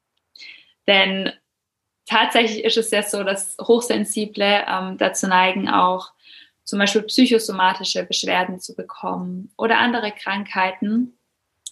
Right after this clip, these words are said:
auch mental. Ähm, leider auch vieles durch die Gesellschaft wirklich auch verursacht, ähm, oder das Umfeld, das nahe Umfeld. Und das war für mich wirklich auch so ein wichtiger Begleiter, denn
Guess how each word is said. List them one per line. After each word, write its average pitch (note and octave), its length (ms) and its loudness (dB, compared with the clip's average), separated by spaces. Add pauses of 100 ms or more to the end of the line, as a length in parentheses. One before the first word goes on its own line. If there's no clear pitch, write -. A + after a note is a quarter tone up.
(140)
auch G#3 180 2
mental. F#3+ 800 0 (440)
Ähm, G3 640 -4
leider A3 360 4
auch - 160 0
vieles A3 320 4
durch A3 220 4
die G3 160 -2
Gesellschaft F#3+ 560 0
wirklich G3 360 0
auch F#3 160 -2
verursacht, - 840 2 (320)
ähm, F#3+ 260 0
oder F#3 240 2
das F#3 480 -8
Umfeld, A3+ 580 2
das - 140 -12
nahe F#3 280 0
Umfeld. G3 580 -8 (800)
Und G#3 640 0
das A3 160 -4
war A#3 100 2
für A3 160 -2
mich G#3 300 0
wirklich G#3 380 2
auch G3 180 4
so - 180 -2
ein G3 160 0
wichtiger G#3 480 -2
Begleiter, F#3+ 880 2
denn F#3 680 -2